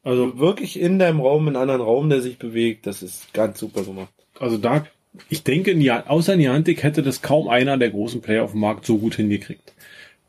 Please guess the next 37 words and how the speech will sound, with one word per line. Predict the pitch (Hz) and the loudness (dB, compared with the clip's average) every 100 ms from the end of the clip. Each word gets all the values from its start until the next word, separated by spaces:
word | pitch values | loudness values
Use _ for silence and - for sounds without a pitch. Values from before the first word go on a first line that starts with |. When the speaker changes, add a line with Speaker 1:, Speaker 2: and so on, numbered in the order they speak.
| - | -6
Speaker 1:
Und | 110 | -2
da | 123 123 | 0 2
haben | 143 | 2
sie | 127 | 4
sich, | 127 131 - - | 2 0 -4 -10
wenn | 160 131 123 127 | -8 -4 0 0
sie | 123 117 | 0 0
dafür | 127 151 175 | 0 2 0
die | 143 | 2
sich | 143 131 | 0 0
Zeit | 127 127 | 0 0
genommen | - 117 170 165 | 2 2 4 4
haben, | 156 | 2
das, | 120 - | -2 -4
das | - 123 - | -2 -2 -2
gut | 170 | -2
umzusetzen, | 147 - 135 - - | -2 0 0 0 -6
das | 117 - | -4 -4
hat, | - - | -4 -2
das | 131 - 131 110 | -4 -4 -4 -2
war's | 120 - | 0 0
wert. | 113 104 92 - _ - - - - - | 2 0 -2 -14 _ -20 -18 -18 -12 -2
Speaker 2:
Du | 123 | 0
hast | - | 2
recht. | 123 120 - - _ _ _ - - | 0 0 -8 -20 _ _ _ -20 -20
Geschwindigkeit | - 120 120 - 117 113 | -10 -6 -6 -2 -2 -2
ist | - | -2
alles. | 110 107 104 - - | -2 -2 -6 -16 -12
Speaker 1:
Ja, | 104 95 | -10 -2
Obi | 127 131 | 2 2
probiert | - 117 127 - | 0 0 0 0
grad | 123 120 | -4 0
den, | 117 104 104 98 | 0 0 -2 -2
die, | 101 | 0
die | 101 104 | 0 0
Welle | 117 113 | 2 0
aus. | 95 90 - | -2 -8 -14